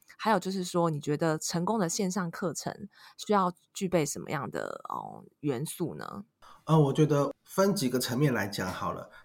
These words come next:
Speaker 2: 第一个是，我觉得其实在现代，当老师或者当创作者其实蛮幸福的，<laughs> 因为很多平台都想要找，就我觉得这个有点回到一开始出版社那种战国时代，现在是线上课战国时代。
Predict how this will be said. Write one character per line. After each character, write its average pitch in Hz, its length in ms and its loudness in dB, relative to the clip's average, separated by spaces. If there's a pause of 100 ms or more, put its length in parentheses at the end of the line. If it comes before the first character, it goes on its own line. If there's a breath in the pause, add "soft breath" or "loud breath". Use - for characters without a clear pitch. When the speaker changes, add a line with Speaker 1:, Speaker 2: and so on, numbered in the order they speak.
Speaker 2:
第 226 100 4
一 247 80 6
个 190 100 6
是， 165 340 2 (200 loud breath)
我 156 80 4
觉 170 100 6
得 190 80 6
其 185 160 4
实 185 60 6
在 214 140 6
现 180 280 6
代， 156 220 6 (260)
当 190 200 6
老 117 200 8
师 156 300 4
或 165 100 6
者 156 80 4
当 170 200 6
创 156 200 6
作 151 140 4
者 123 140 -2
其 131 140 -4
实 139 80 2
蛮 131 180 2
幸 160 220 6
福 117 220 -2
的， 113 100 -2 (100)
<laughs> - 140 -14
因 175 80 8
为 151 60 6 (420 loud breath)
很 160 160 8
多 233 120 12
平 180 200 4
台 180 120 6
都 202 120 6
想 156 160 4
要 151 60 8
找， 120 240 4
就 190 140 4 (100)
我 165 100 6
觉 233 100 6
得 247 60 4
这 277 80 2
个 208 160 4
有 175 120 8
点 185 160 4
回 160 140 4
到 185 120 4
一 240 60 2
开 196 180 -4
始 170 120 0
出 185 180 2
版 135 180 2
社 151 160 2
那 151 80 4
种 117 120 -2
战 120 220 4
国 101 140 -4
时 - 180 -4
代， 110 140 -4
现 143 140 0
在 143 40 2
是 151 100 4
线 147 160 4
上 127 180 2
课 127 180 -4
战 117 200 -4
国 90 180 -12
时 87 160 -10
代。 - 200 -10